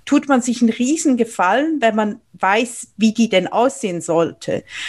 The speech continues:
Wenn ich nicht einfach denke, ja, ich möchte, dass es in Zukunft leichter ist und nichts eigentlich darauf Hinarbeitendes macht. Und darum ist wie so ein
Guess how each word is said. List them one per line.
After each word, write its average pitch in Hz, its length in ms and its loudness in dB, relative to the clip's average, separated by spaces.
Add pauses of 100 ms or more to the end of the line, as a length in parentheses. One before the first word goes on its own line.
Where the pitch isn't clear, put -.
(220)
Wenn 208 140 2
ich 214 140 -2
nicht - 240 0
einfach 240 280 0
denke, 233 300 0
ja, 220 100 4
ich 240 160 -4
möchte, 240 300 0
dass 226 240 0
es 233 140 -6
in 226 160 2
Zukunft 240 460 0
leichter 220 440 0
ist - 320 -4
und 233 520 -2
nichts - 760 -4
eigentlich 208 320 0
darauf 196 480 -2
Hinarbeitendes 220 1080 -2
macht. 220 480 -2 (720)
Und 226 400 0 (120)
darum 262 320 0
ist - 260 -8
wie 247 380 -4
so - 260 0
ein 226 220 0